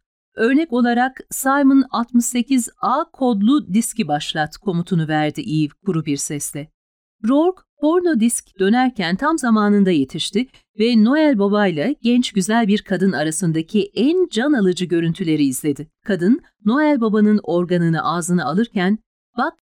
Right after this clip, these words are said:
bu eğlence işte." dedi. Eve, "Bunlardan daha bir dolu var ama en tuhafı Simon yetmiş iki. Başlat." Rourke'a bir göz attı ve kenara çekildi.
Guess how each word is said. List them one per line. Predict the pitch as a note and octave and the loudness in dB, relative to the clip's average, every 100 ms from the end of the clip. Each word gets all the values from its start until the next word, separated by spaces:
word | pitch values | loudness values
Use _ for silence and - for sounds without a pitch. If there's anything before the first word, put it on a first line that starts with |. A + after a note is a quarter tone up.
| - | -2
bu | C4 E4+ | 0 2
eğlence | - D4 D4 D4+ D4 | 2 2 4 2 2
işte." | F#3+ - E3 D3+ - _ - | 0 -2 -6 -8 -10 _ -4
dedi. | D#3+ D3 D3 _ _ _ _ _ _ G3+ | -4 -4 -8 _ _ _ _ _ _ -2
Eve, | A3+ C#4 _ _ _ _ | 0 -2 _ _ _ _
"Bunlardan | C4 C4+ D4 C#4 D4 D#4 C4+ | 2 4 4 2 2 2 2
daha | C4 D4 A3+ | 2 0 0
bir | B3+ C#4 | 0 2
dolu | F3+ F3 F3 | 0 0 0
var | A#3 | 0
ama | C4 F#3+ G3+ - | 2 2 -2 -2
en | A3+ E4 | -2 0
tuhafı | F4+ C#4+ B3 A#3+ C#4 C4+ - | -2 0 0 0 -2 -2 -4
Simon | - C4 E4+ C#4+ D4 | -4 -2 2 4 4
yetmiş | A#3 A3 G3+ F#3+ | 4 2 0 -2
iki. | F#3 D#3 - _ _ - | -6 -10 -12 _ _ -4
Başlat." | F#3+ - G#3 F3 - _ _ _ _ _ _ _ - | -2 -2 -2 -4 -8 _ _ _ _ _ _ _ -4
Rourke'a | C4 D4+ D#4 F4+ E4 | 0 2 0 0 2
bir | D4 | 0
göz | C4 B3+ C4+ E3 | 0 -2 -2 -2
attı | D#3 - - C#4+ | -6 -6 -2 0
ve | B3 B3 | 2 0
kenara | - G3+ F#3 E3+ | 0 0 0 0
çekildi. | E3 C#3+ - C#3+ C#3 | -6 -10 -8 -8 -8